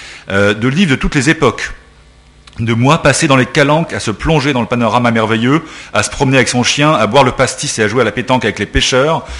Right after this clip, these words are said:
à faire la sieste et à éviter soigneusement d'écrire la moindre ligne. Euh, à des virées en automobile, une Alfa Romeo dont, si j'ai bien compris, la carrosserie a été dessinée par Braque. Euh,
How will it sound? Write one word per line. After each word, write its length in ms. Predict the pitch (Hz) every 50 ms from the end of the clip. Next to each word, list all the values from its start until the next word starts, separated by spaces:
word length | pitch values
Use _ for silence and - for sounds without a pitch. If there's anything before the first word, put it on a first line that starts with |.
| - -
à 80 | - 92
faire 220 | - - 160 156
la 100 | 139 127
sieste 380 | 117 - - 143 143 156 - -
et 20 |
à 60 | 120 120
éviter 200 | 120 120 - 135
soigneusement 460 | - - 156 151 147 143 123 147 156
d'écrire 280 | 135 123 - - 151
la 100 | 131 113
moindre 280 | 113 131 147 147 127 135
ligne. 360 | 135 131 123 107 95 85 73 - - - - - - - - - - - - - -
Euh, 600 | - 95 98 98 101 104 101 101 101 104 104 104 98 - -
à 140 | - 117 120
des 160 | 113 123 131
virées 400 | 127 123 151 175 165 131 160 170
en 100 | 156 147
automobile, 680 | 143 143 147 151 131 143 131 135 139 131 113 101 92 82 - -
une 100 | 113 120
Alfa 220 | 135 127 - 143
Romeo 560 | 123 135 135 135 135 135 143 165 190 175 - -
dont, 220 | 101 127 131 151
si 180 | 156 - 127 117
j'ai 120 | 104 113
bien 120 | 95 120 131
compris, 440 | 127 143 139 113 - 156 175 180 - - - - - -
la 80 | 95
carrosserie 480 | 95 - 135 123 120 143 - - - 165
a 40 | 156
été 100 | - 113
dessinée 300 | 110 117 110 - 135 143
par 180 | 131 127 113 107
Braque. 400 | - 117 113 107 - - - - - - - - - - - - - - - - - - - - - - - - - - - - -
Euh, 240 | - 110 117 117 120